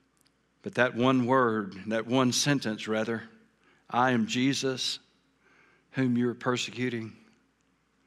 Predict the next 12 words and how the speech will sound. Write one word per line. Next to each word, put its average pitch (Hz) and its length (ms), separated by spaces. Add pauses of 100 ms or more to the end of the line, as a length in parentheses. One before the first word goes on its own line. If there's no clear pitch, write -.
(380)
that - 160
changed 104 420
it 98 80
all. 101 420 (1500)
It - 80
changed 180 400
everything. - 540 (2500)
So 170 220
he, 175 680 (520)
trembling 160 1120
and 139 180
astonished, 120 960